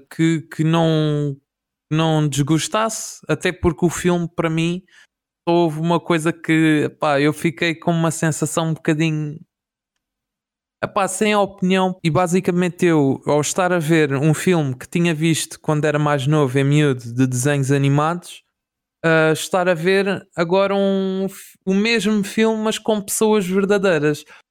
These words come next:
Ou seja, não me deu aqui nenhuma surpresa na história, estás a ver? E eu pensei muito sobre isso e na altura até discuti com, com, com quem foi ver comigo.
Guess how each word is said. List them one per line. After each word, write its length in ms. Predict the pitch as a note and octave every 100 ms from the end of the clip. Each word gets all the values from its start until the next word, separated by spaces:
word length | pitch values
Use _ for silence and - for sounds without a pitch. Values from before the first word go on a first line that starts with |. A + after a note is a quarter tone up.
| -
Ou 60 | G3+
seja, 340 | G3 G#3+ F3+
não 220 | G#3 A3+ A3
me 40 |
deu 280 | F#3 A3+ G#3+
aqui 240 | G#3 G#3+
nenhuma 400 | G#3+ G#3 G#3 G3+
surpresa 680 | G3 G3+ E3+ - F#3+ F#3 F3
na 120 | F3
história, 400 | F3 - C3 B2+
estás 280 | A#2+ C#3 B2+
a 60 | B2
ver? 260 | B2 C3+ _ _ _ _ _ F#3+
E 120 | A3+
eu 280 | B3+ A#3 - _ _ -
pensei 440 | C4 B3+ - C4
muito 300 | A#3+ B3 -
sobre 320 | - G#3 D3+ D3
isso 180 | C#3+ -
e 120 | G3+
na 80 | A3+
altura 380 | A3 G#3+ A3 G#3+
até 200 | G#3+ G3+
discuti 480 | - - G3+ G3+
com, 500 | G3 - F#3 F3+ F3 D#3+
com, 420 | - E3+ D#3 D3 -
com 240 | C#3+ B2+
quem 240 | - C#3
foi 160 | B2+ C3+
ver 220 | C3 C3+
comigo. 360 | D#3 F#3 G3